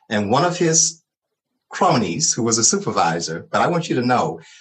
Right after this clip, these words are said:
having been raised in Jim Crow, you know, you develop a sensitivity. I walked into that agency and I looked at her, I went, "Oh my God, there's Judas."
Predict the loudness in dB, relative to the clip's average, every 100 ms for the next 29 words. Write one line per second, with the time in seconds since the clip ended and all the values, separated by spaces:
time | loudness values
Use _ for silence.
0 | _ _ 0 0 2 0 2 4 4 2
1 | 0 0 -2 0 0 0 -2 -2 2 2
2 | 0 -2 -2 0 2 0 0 2 2 0
3 | -2 -2 -2 -4 -4 -4 -4 -2 0 2
4 | 4 2 2 -2 0 0 2 0 0 -4
5 | -6 -4 -6 -8 -8 0 2 4 2 0
6 | 0 0 0 -4 -6 _ _ _ _ _
7 | _ _ _ -6 -4 -4 -6 -8 -2 -2
8 | -2 -6 -6 -4 -4 -4 -6 -6 -4 -4
9 | -4